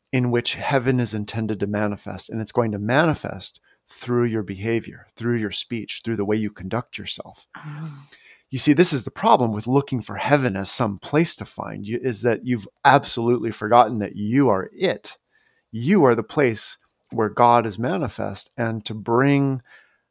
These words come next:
Speaker 1: all of the heavenly attributes into this material world, into the, into the dark, if you will, into the deep,
Speaker 2: Mm-hmm.
Speaker 1: and,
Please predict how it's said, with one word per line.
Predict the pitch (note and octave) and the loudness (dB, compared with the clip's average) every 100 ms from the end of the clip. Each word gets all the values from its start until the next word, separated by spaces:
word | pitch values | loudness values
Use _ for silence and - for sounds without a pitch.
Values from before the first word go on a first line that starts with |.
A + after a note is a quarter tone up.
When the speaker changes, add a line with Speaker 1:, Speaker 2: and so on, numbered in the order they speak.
| _ _ - | _ _ 6
Speaker 1:
all | C#3 F3 D#3 | 10 10 8
of | A#2 | 4
the | A2 | 0
heavenly | G#2 B2+ C3 A#2+ A2 - | -2 -2 0 -2 -2 0
attributes | A#2+ D3 B2+ G2 G2+ G2+ - _ _ | 0 0 -6 -6 -8 -8 -10 _ _
into | C#3+ D3+ D3+ C#3 A2 | 2 4 2 -2 -2
this | A2+ - - - _ _ _ _ | -2 -2 -4 -6 _ _ _ _
material | A#2 - - A2+ G#2+ G2+ G#2 | -4 0 2 2 2 0 0
world, | D3+ A2 - B2+ | 0 0 -4 -2
into | C#3+ C#3+ A#2 | 0 0 -4
the, | G#2 G2+ - _ _ | -4 -6 -12 _ _
into | A#2+ G#2+ | -6 -6
the | G#2+ G2 | -4 0
dark, | G#2 G2+ F#2+ - - | 0 0 -4 -14 -14
if | F#2 A2 | -10 -6
you | G2+ | -4
will, | G2 G2+ | -2 -2
into | A2 G#2 | -4 -6
the | F#2+ | -8
deep, | F2+ A#2 G#2+ - - _ - _ - | -4 -6 -6 -12 -20 _ -20 _ -8
Speaker 2:
Mm-hmm. | F#3+ | -4
Speaker 1:
and, | F3+ G2+ | -2 -4